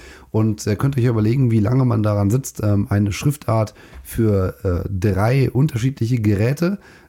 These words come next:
die dann in jeder der jeweiligen Größen funktionieren muss, äh, entwickeln muss. Also das ist schon ein ziemlich heißes Thema und, äh, eben auch ein, äh, Typograf ist ja auch durchaus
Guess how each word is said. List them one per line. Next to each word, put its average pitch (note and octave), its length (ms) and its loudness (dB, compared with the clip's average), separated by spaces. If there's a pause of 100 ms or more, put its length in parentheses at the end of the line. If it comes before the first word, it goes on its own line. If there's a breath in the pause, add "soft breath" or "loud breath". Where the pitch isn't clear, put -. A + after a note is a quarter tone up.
(140 loud breath)
die A#2+ 80 2
dann B2+ 220 0
in A#2+ 100 0
jeder C3+ 320 0
der A#2+ 120 2
jeweiligen A#2 440 2
Größen A2+ 320 0
funktionieren A2+ 540 0
muss, G#2 400 -2
äh, F2+ 320 0 (460 soft breath)
entwickeln A2 440 0
muss. F#2 180 -12
Also G2+ 140 2
das C3 160 0
ist A#2+ 80 0
schon A2+ 380 0
ein - 60 -8 (520 soft breath)
ziemlich F3 320 2
heißes B2 300 0
Thema D#3 320 2
und, B2 400 0
äh, A2 320 2
eben A2+ 200 2
auch A2 240 -2
ein, G2+ 380 2 (420 loud breath)
äh, - 120 -2
Typograf G#2 840 0
ist A2+ 200 -2
ja A2+ 100 -2
auch - 120 -10
durchaus A2+ 580 0